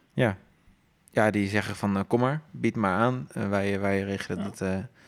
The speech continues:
Speaker 1: het verhuurstuk, het reviewstuk." Ehm,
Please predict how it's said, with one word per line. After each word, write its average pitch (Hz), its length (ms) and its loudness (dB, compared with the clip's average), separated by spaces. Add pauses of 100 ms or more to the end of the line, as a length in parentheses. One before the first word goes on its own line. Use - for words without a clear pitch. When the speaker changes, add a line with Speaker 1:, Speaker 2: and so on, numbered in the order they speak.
(400)
Speaker 1:
het - 160 -8
verhuurstuk, 113 560 4
het - 120 -12
reviewstuk." 113 840 2 (580)
Ehm, 98 500 -2